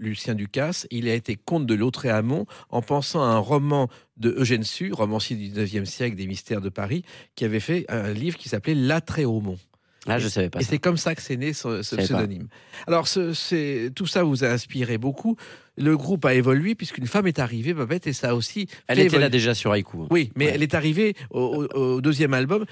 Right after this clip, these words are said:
Speaker 1: Et
Speaker 2: Tout à fait, après trois ans, ouais.
Speaker 1: Ouais. Et une femme se mêlant à trois copains, ça s'est bien passé ? Elle s'appelait, elle s'appelle Babette.
Speaker 2: Elle est toujours avec nous et, euh, oui, je pense que c'est, euh, c'était vital,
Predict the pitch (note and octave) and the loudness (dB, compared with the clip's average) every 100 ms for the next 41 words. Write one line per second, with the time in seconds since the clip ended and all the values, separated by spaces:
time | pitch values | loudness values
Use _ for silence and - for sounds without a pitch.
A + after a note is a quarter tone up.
0 | - - C#3+ D#3 C#3+ C3 A2 A2+ A2 A#2 | -12 -4 0 0 2 2 2 0 0 2
1 | G#2 F2 D#2+ - G#2+ - B2 C3+ C3+ E3 | 2 0 -4 -6 -8 -4 -2 -2 -2 -2
2 | D3+ F#3 E3+ C3 C3+ D3 C3+ - C#3+ C3+ | 0 0 0 0 2 4 4 2 0 0
3 | A#2+ F#3 A3 - _ D3+ C3+ D3+ D#3+ E3 | 2 0 0 -6 _ -8 -4 -4 -2 -4
4 | - F#3+ A3+ - C#3+ C#3 C#3+ C3 C3 C3 | -4 -6 -8 -6 -2 0 0 -2 -2 0
5 | D3 A#2+ G2+ F#2+ - - G#2 G#2 - G2+ | 0 0 -2 -6 -6 0 2 2 0 2
6 | F#2+ F#2 F#2 A2+ B2+ D#3 - - G2 F#2 | 4 4 2 2 2 2 0 2 4 4
7 | F2 F2 E2+ E2+ F2 E2 D#2+ F#2 A2 - | 4 2 0 -2 -4 -4 -4 2 2 2
8 | C3 B2 - G2+ - G#2+ G2+ F#2+ F#2 F2 | 0 -2 -2 -2 2 4 4 4 2 0
9 | F2 _ _ _ - - A#2 G#2 B2+ G#2 | -4 _ _ _ -16 0 2 2 0 -2
10 | F2 | -2